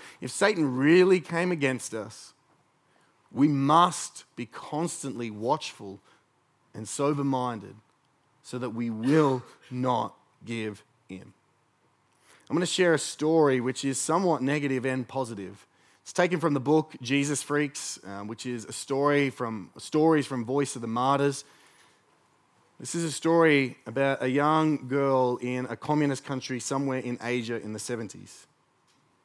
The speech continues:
The communist soldiers had discovered their illegal Bible study.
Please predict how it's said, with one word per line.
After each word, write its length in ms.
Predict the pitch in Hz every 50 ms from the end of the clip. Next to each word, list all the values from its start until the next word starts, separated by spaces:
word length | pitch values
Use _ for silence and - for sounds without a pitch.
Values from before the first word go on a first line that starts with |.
| _ _ _ _ _ _ _ _ _ _ _ _ _ _ _ _ _ _ _ -
The 100 | - 156
communist 480 | 143 - 233 226 220 202 190 175 - -
soldiers 460 | 196 180 196 190 180 156 160 139 -
had 100 | 160 139
discovered 520 | 139 135 - - - 170 170 170 165 143
their 120 | 143 139 135
illegal 300 | 135 143 151 143 139 131
Bible 340 | 110 127 131 139 139 120
study. 380 | - - - 90 85 85 92 98